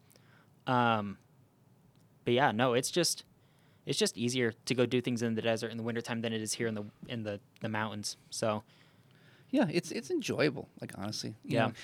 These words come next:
Speaker 2: And it doesn't mean, we, like you said, we won't, it's not like we stop going up in the mountains. We've, we did a few hi-, winter hikes last year. I mean,
Speaker 1: Yeah.
Speaker 2: we already did one this year. The
Speaker 1: Yeah.
Speaker 2: first snow of the year, we went
Speaker 1: Yeah,
Speaker 2: to
Speaker 1: you
Speaker 2: Lake
Speaker 1: guys
Speaker 2: Blanche.
Speaker 1: went and did Blanche, yeah.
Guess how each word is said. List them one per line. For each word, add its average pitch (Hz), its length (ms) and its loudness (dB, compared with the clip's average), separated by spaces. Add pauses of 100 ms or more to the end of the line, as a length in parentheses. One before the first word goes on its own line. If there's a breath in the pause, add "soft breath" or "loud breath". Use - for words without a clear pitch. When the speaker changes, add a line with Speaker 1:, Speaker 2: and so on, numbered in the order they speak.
(120 loud breath)
Speaker 2:
And 220 80 0
it 269 40 0
doesn't 294 160 0
mean, 139 140 2
we, 127 180 -2
like 127 180 -4
you 151 80 -6
said, 107 320 2
we 98 100 -6
won't, 131 280 -2
it's - 100 -8
not 175 60 2
like 151 120 2
we 107 100 -4
stop - 440 -4 (180)
going 107 300 -4
up 104 120 -8
in - 60 -16
the - 60 -16
mountains. 95 400 -12
We've, 151 220 -4 (260 loud breath)
we - 80 -4
did 165 260 -6
a 120 100 -2 (280)
few 165 160 -2
hi-, 143 160 -4
winter 127 240 -6
hikes - 300 -6
last - 280 -8
year. 123 220 -8
I - 60 -8
mean, 151 100 4
Speaker 1:
Yeah. 135 80 4
Speaker 2:
we 151 60 2
already 139 140 0
did 117 180 -4
one 123 140 -2
this 170 200 -6
year. - 240 -12
The 135 60 4
Speaker 1:
Yeah. 127 120 4
Speaker 2:
first 139 200 4
snow 135 180 4
of 123 60 2
the 120 80 0
year, 143 180 -2
we 135 60 -8
went 107 180 -4
Speaker 1:
Yeah, 160 60 8
Speaker 2:
to 147 80 4
Speaker 1:
you - 60 0
Speaker 2:
Lake 160 100 0
Speaker 1:
guys 147 140 6
Speaker 2:
Blanche. 120 40 4
Speaker 1:
went 143 120 6
and - 80 0
did 110 140 -2
Blanche, 117 380 -4
yeah. 135 220 2